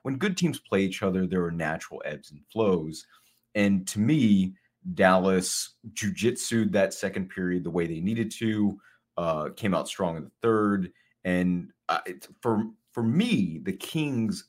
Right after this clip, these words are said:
I think, regardless of the eight-game winless streak, which was really just, uh, generated by a four percent shooting percentage through those eight games, which is just nonsense. I think it was, like,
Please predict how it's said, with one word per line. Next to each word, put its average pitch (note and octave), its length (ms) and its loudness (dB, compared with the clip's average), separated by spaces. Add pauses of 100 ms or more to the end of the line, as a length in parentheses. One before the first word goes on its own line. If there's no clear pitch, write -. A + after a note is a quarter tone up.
I F2 160 0
think, E2 460 -12 (500)
regardless A2 760 4
of F2 140 -4
the F#2 160 -2
eight-game F#2 420 0
winless E2+ 280 -6
streak, - 460 -6
which F#2 220 -6
was F2 200 -6
really G#2 280 2
just, F2+ 360 -4 (420)
uh, E2 260 0 (440)
generated F#2 600 2
by D#2+ 460 4
a D2 200 -6
four G#2 260 -6
percent F#2+ 420 -6
shooting D#3+ 340 -2
percentage D#2+ 600 -8
through F2 120 -8
those E2 180 -10
eight - 200 -10
games, E2+ 320 -8
which - 140 -12
is - 60 -8
just E2 160 -8
nonsense. E2+ 680 0
I - 60 -6
think F#2 120 -4
it F#2 60 0
was, E2 140 -8
like, D2+ 220 -8